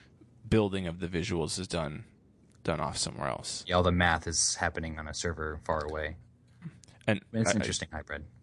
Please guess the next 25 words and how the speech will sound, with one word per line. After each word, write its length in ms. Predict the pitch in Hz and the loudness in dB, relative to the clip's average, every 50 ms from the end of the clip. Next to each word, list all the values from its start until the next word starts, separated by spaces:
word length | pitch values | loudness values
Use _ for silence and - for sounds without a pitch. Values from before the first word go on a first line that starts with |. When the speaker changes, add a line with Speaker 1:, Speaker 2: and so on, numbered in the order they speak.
| - - | -4 0
Speaker 1:
I, 100 | - - - | 0 2 2
I 100 | - 117 | 2 2
found 220 | 113 107 92 87 | 4 2 2 2
the 20 | - | 0
thing 140 | - - | -2 0
I 40 | - - | 0 0
was, 140 | 127 - - - | 0 0 2 2
I 60 | 95 | 2
was 120 | 90 - | 2 2
thinking 280 | - 87 85 - 82 82 | 0 -2 -4 -2 -4 -4
of. 80 | 76 | -4
It's, 240 | 71 - - - - - | -4 -4 -6 -6 -6 -4
it's 240 | - - - 107 | -4 -4 -2 -2
Speaker 2:
Okay. 100 | 90 - | 0 2
Speaker 1:
actually 280 | - 92 85 - - 87 | 2 2 2 2 0 0
a, 220 | - - 90 90 - - | 2 2 0 -2 -2 -2
a 80 | 95 | -2
smartphone 600 | 90 - 104 104 101 - - - 80 76 80 80 | -2 0 0 0 0 0 -2 -2 -4 -2 -2 0
that's, 320 | 82 80 - - - - - - - - - - - | 0 -2 0 -2 -6 -6 -8 -12 -20 -20 -4 0 2
and 80 | 117 117 | 4 4
it's, 200 | 110 - - - | 2 2 2 2
it's 180 | 113 107 - - | 2 2 2 2
not 320 | 107 107 101 98 98 - - - _ _ _ - | 2 4 4 4 4 2 -2 -6 _ _ _ -4
that 200 | 104 104 95 95 | -2 0 2 2
it's 460 | 90 - - - - - - - | 0 0 0 -2 0 0 -2 -4